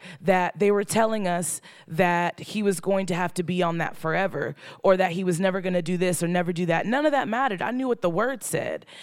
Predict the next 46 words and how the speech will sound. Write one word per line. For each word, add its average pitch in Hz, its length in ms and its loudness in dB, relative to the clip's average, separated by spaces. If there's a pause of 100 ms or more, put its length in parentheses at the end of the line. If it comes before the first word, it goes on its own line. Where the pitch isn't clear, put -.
(220)
And 214 320 0
we 302 180 -2
got 247 260 2
crazy, 277 680 2
okay? 254 540 -2
We 269 220 0
st-, 277 300 -2 (300)
<laughs> - 300 -12
I 214 120 4
will 220 100 0
never 220 260 2
forget, 190 520 0
and 175 100 0
I 170 80 0
love 170 340 0
Winners, 160 600 -4 (180)
for 165 100 2
this. 151 460 -4 (240)
It's - 100 -6
like 214 220 4
everything 208 640 0
that 156 340 -2
I, 196 100 2
I - 140 0
was 208 140 -2
like, 170 240 0
"You 190 80 -6
know 208 100 0
what?" 202 380 0
I 175 80 2
was, 170 160 -2 (200)
I 156 100 0
was 165 120 -2
believing, 170 600 -6 (580)
and 160 400 -2 (100)
I 175 100 0
had 226 120 2
to 247 80 -4
get 262 160 0
radical 254 460 0
with 190 240 0
it. 123 180 -2 (240)
I - 120 4
remember 240 640 0
one 214 320 0
day, 190 460 0